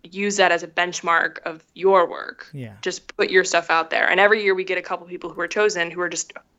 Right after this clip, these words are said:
Speaker 1: blindsided because they didn't expect, you know, they're like, "I just put my work out there. I didn't really, I didn't even think I was at that level yet to be a thirty Rising Star." But,
Speaker 2: Yeah.
Speaker 1: um, yeah, yeah, it's, it's interesting.
Speaker 2: Yeah.
Speaker 1: And it's cool to see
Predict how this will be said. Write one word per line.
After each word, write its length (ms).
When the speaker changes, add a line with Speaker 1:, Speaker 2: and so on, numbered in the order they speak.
Speaker 1:
blindsided 1000
because 200
they 80
didn't 220
expect, 600
you 80
know, 80
they're 160
like, 180
"I 120
just 340
put 200
my 120
work 200
out 160
there. 220
I 60
didn't 260
really, 340
I 80
didn't 160
even 80
think 240
I 80
was 400
at 200
that 160
level 200
yet 220
to 80
be 120
a 40
thirty 240
Rising 280
Star." 320
But, 180
Speaker 2:
Yeah. 120
Speaker 1:
um, 500
yeah, 320
yeah, 260
it's, 220
it's 160
interesting. 680
Speaker 2:
Yeah. 140
Speaker 1:
And 100
it's 100
cool 200
to 80
see 480